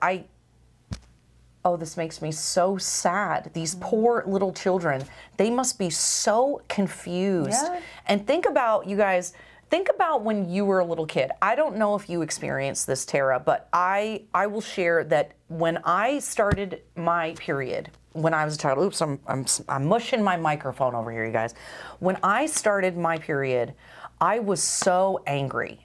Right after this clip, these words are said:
Speaker 1: and I was so frustrated. And I just remember being so uncomfortable in my body and nobody really talking to me about that. Nobody saying why it was beautiful to be a woman and all the benefits and how great it would be and that,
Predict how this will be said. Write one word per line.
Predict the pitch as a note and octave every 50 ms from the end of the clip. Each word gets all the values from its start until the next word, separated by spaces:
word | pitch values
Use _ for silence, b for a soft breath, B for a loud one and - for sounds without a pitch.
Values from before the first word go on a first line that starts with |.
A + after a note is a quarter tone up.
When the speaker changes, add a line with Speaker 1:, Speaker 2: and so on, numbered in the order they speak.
| - -
Speaker 1:
and | D#3 E3+
I | E3+ E3+ D3+
was | B2+ C3 C3
so | - - - - - F3+ F#3+ G3+ G#3+ G#3+ G#3+
frustrated. | G#3+ - F3 D3+ D3 - - - - C3 B2+ - - - - - -
And | D#3+ E3+
I | F#3 G3 G#3
just | F#3+ G3+ F#3+ -
remember | G3 F3 E3+ E3 D#3+ D#3 D3 C#3+ D3 B B B B B B
being | D#3+ D#3 D3 C#3
so | - - - - - G#3+ A3 B3 B3 A#3 F3
uncomfortable | G#3 F#3+ - - F#3+ E3 E3 - E3+ E3 D#3 D#3
in | D3+ D#3
my | D#3 D3+ D3+
body | D3 D3 C#3 C#3 C3 B2+ B2+ A#2+ A#2 - B B B B B B
and | E3 D#3+ D#3+ E3+ E3+
nobody | F3 F#3+ G3+ A3+ B3 A3 G#3+ B3 A#3
really | A3+ G#3 G#3+ G3+ G3+ G3 G3
talking | - - F3 E3 E3 E3 E3+ D#3+ D#3
to | D3 -
me | D#3 D3+
about | D3 D3+ D3 C#3+ C#3+ -
that. | D3+ C#3+ C#3 C3+ - -
Nobody | F3+ F3 F3+ G#3 A3+ A#3+ G#3 G3 - -
saying | - - G#3+ G3 F#3+ F#3+ F#3 F#3 F3+ F3 E3+ D#3+ B B B B B
why | - D#3 F3+ F#3+ G3 G3+
it | G3+ D#3+ D3
was | F3+ F3
beautiful | F3 D#3 D#3+ F3 E3+ F3+ F#3 F#3+ G3 F#3 F#3+ G3 - F3 E3 D#3+ D#3
to | D#3 - D3+
be | D3 D#3+ D#3
a | - D#3+
woman | D3+ D3+ D3 C#3+ C#3 C3+ C3 B2+ B2 B2+ -
and | C3+ D#3+ -
all | D3 E3+ F3+ F3+
the | F3+ F#3
benefits | D#3+ D3+ F#3 E3+ F3 F3+ F#3 D#3 - - E3 D3+ C3+ C3+ - - -
and | D#3 D3+
how | D3 F3 E3+ E3+ E3 D#3+
great | D#3 E3+ D#3+ D#3+ F3 F3 F#3 F#3 F#3 F3
it | E3 B2
would | E3+ D#3+ D#3
be | D#3+ D3+ D3 D3
and | C#3+ C#3+ D3
that, | C#3+ C3+ B